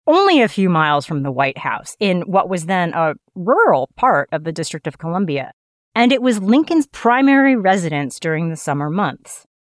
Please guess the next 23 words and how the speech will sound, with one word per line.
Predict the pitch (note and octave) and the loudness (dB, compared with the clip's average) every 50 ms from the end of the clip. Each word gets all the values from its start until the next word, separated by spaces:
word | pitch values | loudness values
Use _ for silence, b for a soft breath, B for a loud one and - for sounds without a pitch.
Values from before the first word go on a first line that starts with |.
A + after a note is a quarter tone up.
| _ _ _ _ _ _ - | _ _ _ _ _ _ -10
The | A3+ | -2
president | - F4+ G#4+ A#4 B4 A#4 A4+ D#4+ B3+ | 2 2 2 4 4 2 0 2 0
was | A3 G3 F3 | 0 2 2
known | F3 F3+ G#3 A3+ F#3 D#3+ C#3+ B2+ C3 | 2 4 4 4 2 2 0 -4 -4
to | - F3 | -6 -8
take | - F#3 F3+ - | -8 -8 -8 -8
a | D3 | -8
carriage | - - G#3 F#3+ F#3 F3+ D#3+ - | -4 0 2 2 2 2 0 -4
there | - D3 C#3+ C#3 | -6 -4 -4 -4
with | C3+ D3+ - | -4 -6 -6
little | G3+ G3 G#3 G#3+ G#3 G#3+ G3+ G#3+ - | -2 2 2 4 4 4 2 2 -2
or | F3 D#3 D3+ D3 C#3 - | -2 0 0 0 0 -2
sometimes | - A3 G3+ G3 - - F3 D#3+ D3+ D3 C3+ - - - | -2 0 0 0 0 -2 -2 -2 -2 -4 -8 -12 -12 -8
no | D3+ D3+ D#3 F3+ G#3+ E3+ C3+ C#3 | -4 0 2 4 4 2 2 -2
protection, | - - D#3+ C#3+ - G3 G#3+ - - - D3 C3 B2 B2 - | -6 -10 -10 -6 -4 -4 -4 -4 -6 -10 -10 -8 -8 -6 -2
and | G3+ G#3+ A3+ | 0 2 4
they | A#3+ B3 A#3 | 4 2 0
saw | - - C4+ C4+ B3 | 0 0 2 2 2
this | G#3 C#4+ F4 - - | 2 2 0 0 -2
as | F#3+ - F3 | -4 -2 -4
a | D#3+ | -4
vulnerable | C#3+ E3 E3 D#3+ F3 E3+ E3 E3 D#3+ D#3+ C#3+ D#3+ F3 F3 | -2 0 0 0 0 0 -2 -2 -2 -4 -4 -4 -4 -6
target. | - - D3 D3+ D3+ C#3 C3 A#2+ - | -6 -4 -2 -2 -2 -2 -6 -10 -12